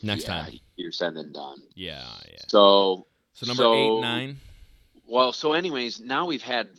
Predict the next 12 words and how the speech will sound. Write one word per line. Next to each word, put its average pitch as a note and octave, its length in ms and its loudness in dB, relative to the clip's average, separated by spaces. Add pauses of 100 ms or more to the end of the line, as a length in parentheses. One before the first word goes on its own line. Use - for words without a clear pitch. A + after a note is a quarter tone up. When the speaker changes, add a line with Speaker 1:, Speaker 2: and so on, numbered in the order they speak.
Speaker 2:
let's C3+ 280 -10
get, - 360 -8
take A2+ 240 -6
a G2 40 -8
step E2+ 240 -8
back. F#2+ 320 -4
We've G#2+ 160 -4
had, A2 220 2
like, F2+ 160 -4 (160)
maybe F2+ 360 -6 (320)
five E2 400 2
blacks. - 560 -8